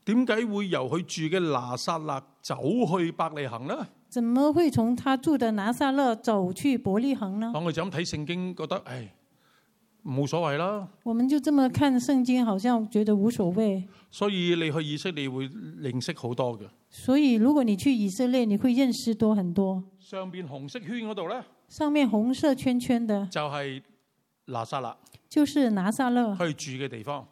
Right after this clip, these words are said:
Speaker 2: 他們住的地方。
Speaker 1: 下邊南部呢？
Speaker 2: 下面南部。
Speaker 1: 就係伯利恒。
Speaker 2: 就伯利恒。
Speaker 1: 大概相距一百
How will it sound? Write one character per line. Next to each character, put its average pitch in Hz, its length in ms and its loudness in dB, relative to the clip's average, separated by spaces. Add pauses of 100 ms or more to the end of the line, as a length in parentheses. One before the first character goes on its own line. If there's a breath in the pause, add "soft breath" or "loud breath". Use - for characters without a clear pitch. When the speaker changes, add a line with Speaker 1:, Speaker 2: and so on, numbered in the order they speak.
Speaker 2:
他 254 140 -2
們 247 180 4
住 294 180 4
的 202 120 0
地 220 180 4
方。 196 300 -8
Speaker 1:
下 156 160 -2
邊 160 160 0
南 127 320 -2
部 147 200 -2
呢？ 220 160 -2 (120)
Speaker 2:
下 - 180 -2
面 269 220 6
南 202 260 4
部。 262 260 4
Speaker 1:
就 147 120 -4
係 131 40 -2
伯 135 180 -2
利 113 140 -10
恒。 98 140 -14 (140)
Speaker 2:
就 277 120 2
伯 208 240 2
利 254 140 2
恒。 185 320 -2 (300 loud breath)
Speaker 1:
大 147 180 -2
概 151 140 -2 (160)
相 196 400 -4
距 143 180 -6
一 156 100 -4 (120)
百 131 160 -4